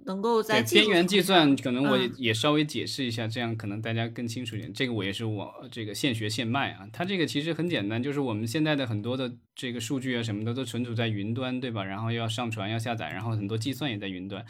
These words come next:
Speaker 2: 但如果完全依靠这个在云端这个计算什么之类的，可能会延迟会比较严重。所以呢，它这个所谓的边缘计算，其实就是说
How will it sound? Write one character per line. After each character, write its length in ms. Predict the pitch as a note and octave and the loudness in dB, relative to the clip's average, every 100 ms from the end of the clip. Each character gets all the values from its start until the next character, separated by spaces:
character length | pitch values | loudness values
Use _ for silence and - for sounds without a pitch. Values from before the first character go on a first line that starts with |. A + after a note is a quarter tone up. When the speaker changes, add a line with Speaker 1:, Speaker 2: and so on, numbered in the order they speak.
| - - - | -18 -20 -2
Speaker 2:
但 120 | D3 | 2
如 140 | D#3+ | 2
果 140 | F3+ B2 | 2 2
完 180 | A#2+ F3+ | 2 2
全 200 | C#3 D3 | 2 4
依 120 | D3 | 4
靠 280 | D3 C3 A#2 | 4 2 2
这 160 | B2 | -2
个 80 | A#2 | 0
在 140 | B2 | 0
云 220 | A#2 G#2 A#2+ | 0 0 0
端 260 | C#3+ D3 | 2 0
这 120 | D3 | 0
个 80 | A#2+ | -2
计 160 | A2 B2 | -2 -4
算 220 | B2 A2+ | -2 -2
什 120 | A2 | -2
么 100 | F#2 | -6
之 140 | G2+ G#2+ | -6 -6
类 80 | |
的， 60 | G2+ | -6
可 120 | G#2 | -6
能 140 | G#2 A2+ | -6 -4
会 160 | C#3+ | -2
延 220 | A2 A2 | 0 0
迟 200 | - B2+ | -2 -6
会 140 | C3+ D#3 | -4 -4
比 80 | G#2+ | -4
较 140 | F2 | -6
严 240 | F2+ D#2+ | -6 -8
重。 280 | F2+ G2 D#2 - | -10 -10 -12 -14
所 220 | - C#3 | -4 0
以 80 | D3+ | 2
呢， 220 | C3+ C3+ | 2 -2
它 180 | C3 D3 | -4 -4
这 120 | D#3 | -2
个 80 | B2 | -4
所 120 | G#2+ | -4
谓 80 | A2+ | -4
的 80 | A#2 | 0
边 200 | D3 D3+ | 2 2
缘 160 | A2 | 2
计 120 | A2 A#2 | -2 -2
算， 180 | A2 | -4
其 120 | G2+ A2 | -4 -4
实 60 | |
就 120 | C3+ | -4
是 60 | B2+ | -6
说 260 | A2 C3+ | -6 -6